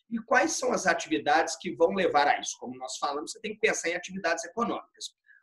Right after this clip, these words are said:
Uma delas é a pecuária. A pecuária, inicialmente, o boi não é um animal nativo daqui.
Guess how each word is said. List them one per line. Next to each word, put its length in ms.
Uma 220
delas 340
é 40
a 40
pecuária. 640
A 60
pecuária, 840
inicialmente, 1000
o 200
boi 260
não 440
é 40
um 40
animal 400
nativo 480
daqui. 420